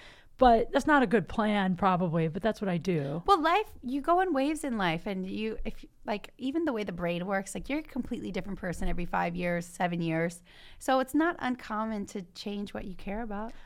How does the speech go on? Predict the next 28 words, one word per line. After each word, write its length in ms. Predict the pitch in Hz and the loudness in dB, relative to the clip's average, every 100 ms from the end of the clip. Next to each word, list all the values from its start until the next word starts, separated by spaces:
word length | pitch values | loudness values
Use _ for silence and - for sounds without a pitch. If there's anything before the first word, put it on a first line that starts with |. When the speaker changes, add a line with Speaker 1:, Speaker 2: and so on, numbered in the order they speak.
| - | -4
Speaker 1:
I 80 | 220 | 0
agree. 500 | 208 175 214 202 156 | 0 0 0 0 -2
You 80 | 175 | -4
know, 180 | 180 202 | -2 -4
get 120 | - | -4
your 100 | - | -4
boobs 320 | 156 180 185 196 | -4 -4 -4 -2
redone 520 | 214 214 208 202 208 | 0 2 2 0 0
and 120 | 165 | 0
your 80 | 165 | -2
personality 580 | 180 165 185 165 170 165 | -2 -2 0 0 0 0
Speaker 2:
There 120 | 175 | 0
you 40 | |
go. 60 | 247 | 0
Speaker 1:
changes. 160 | 285 139 | 0 0
That's 200 | 180 180 | -2 2
my 140 | 294 | 4
five-year 380 | 294 180 269 277 | 6 4 4 2
Speaker 2:
<laughs> 60 | - | 0
Speaker 1:
plan. 200 | 151 - | -4 0
Your 220 | 196 320 | 8 10
boobs 240 | 349 403 320 | 10 10 10
are 100 | 208 | 8
real, 260 | 233 240 | 10 8
by 160 | 180 175 | 8 6
the 60 | |
way, 140 | 170 160 | 4 4
right? 340 | 165 214 339 | 6 6 4